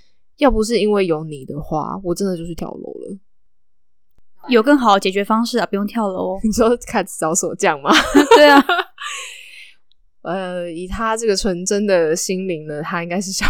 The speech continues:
Speaker 1: 不到这，而且那时候他身上也没钱呢。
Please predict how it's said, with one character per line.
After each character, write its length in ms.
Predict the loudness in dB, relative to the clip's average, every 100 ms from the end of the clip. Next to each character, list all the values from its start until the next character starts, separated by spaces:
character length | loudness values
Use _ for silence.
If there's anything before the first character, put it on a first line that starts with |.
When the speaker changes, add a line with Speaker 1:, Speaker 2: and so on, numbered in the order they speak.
| 0
Speaker 1:
不 100 | 0
到 80 | 0 0 0
这， 100 | -2 -2 -6 0
而 80 | 2
且 120 | 4
那 120 | 2
时 160 | 4 6
候 80 | 6 2 -12
他 140 | -6
身 160 | -6 -4
上 140 | -2
也 40 | -2
没 160 | -4
钱 320 | -8 -8 -8 -10
呢。 200 | -18